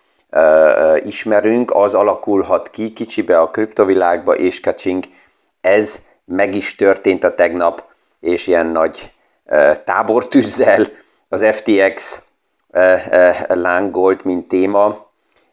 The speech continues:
Mélyebben ma nem megyek bele, mert, ö, akit érdekli, az beleolvas, és, ö, a, a, a lényeg az egészben az, amit a ta-, tegnap is mondtam, hogy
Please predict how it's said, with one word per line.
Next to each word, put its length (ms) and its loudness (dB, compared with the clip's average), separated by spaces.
Mélyebben 500 2
ma 100 0
nem 160 2
megyek 380 0
bele, 400 4
mert, 500 0
ö, 240 4
akit 300 -6
érdekli, 380 0
az 100 2
beleolvas, 800 0
és, 480 -2
ö, 160 4
a, 60 -6
a, 320 -2
a 60 0
lényeg 360 2
az 100 -2
egészben 440 0
az, 120 0
amit 200 -2
a 40 -6
ta-, 320 -2
tegnap 280 -2
is 120 -12
mondtam, 380 -2
hogy 280 -2